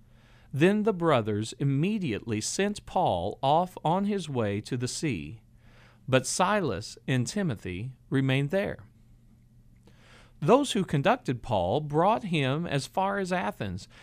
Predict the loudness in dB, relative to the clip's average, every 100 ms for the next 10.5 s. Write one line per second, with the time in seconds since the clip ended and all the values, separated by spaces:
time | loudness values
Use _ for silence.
0 | -10 0 0 0 -2 -2 -4 -2 0 0
1 | 0 0 0 0 -2 -2 0 0 0 0
2 | -2 0 0 0 0 0 2 0 -2 -4
3 | -2 -2 0 -2 -4 -6 -4 -2 -2 -2
4 | -2 -2 -2 -2 -2 -2 0 -2 -2 -4
5 | -6 -8 -8 -8 -6 -8 -12 -20 -12 0
6 | 2 2 -2 -2 -2 -2 -6 -12 -20 -20
7 | -20 -20 -20 -20 -20 -20 -4 2 2 4
8 | 2 2 0 -2 2 4 4 4 0 0
9 | -2 0 0 -2 -2 -2 0 0 0 0
10 | -2 -6 -12 -12 -16